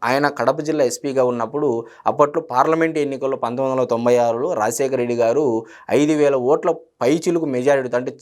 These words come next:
చావు తప్పి కన్ను లొట్టపోయినట్లు బయటపడడం జరిగింది. అది కూడా ప్రజాస్వామ్యయుతంగా ఎన్నికలు జరిపించినటువంటి ఉమేష్ చంద్ర ప్రసాద్ గారు ఆ రోజుల్లో జరిపినటువంటి ఎన్నికల తీరు. మరి దానిని తలపించే విధంగా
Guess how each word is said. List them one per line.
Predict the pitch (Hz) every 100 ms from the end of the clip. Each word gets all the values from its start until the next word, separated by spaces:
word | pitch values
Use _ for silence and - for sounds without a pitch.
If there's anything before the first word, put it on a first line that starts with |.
| 135
చావు | 135 156 170
తప్పి | 165 143 156
కన్ను | 139 127 143
లొట్టపోయినట్లు | 131 123 127 127 120 113 139 120
బయటపడడం | 101 104 120 117 110 120 135
జరిగింది. | 110 107 101 90
అది | 107
కూడా | 123 147
ప్రజాస్వామ్యయుతంగా | 151 98 120 139 - 139 139 127 127 131 202 - - -
ఎన్నికలు | 117 170 175
జరిపించినటువంటి | 156 147 147 147 135 131 127 123
ఉమేష్ | 110 120 151 143
చంద్ర | 139
ప్రసాద్ | 127 117 110
గారు | 110 160
ఆ | 123
రోజుల్లో | 120 135 143
జరిపినటువంటి | 127 117 120 113 113 113
ఎన్నికల | 117 123 127 117
తీరు. | 107 101 87 _ _ - _
మరి | 123 165 170
దానిని | 151 156 175 175
తలపించే | 156 160 175 202 185
విధంగా | 170 151 156 165 147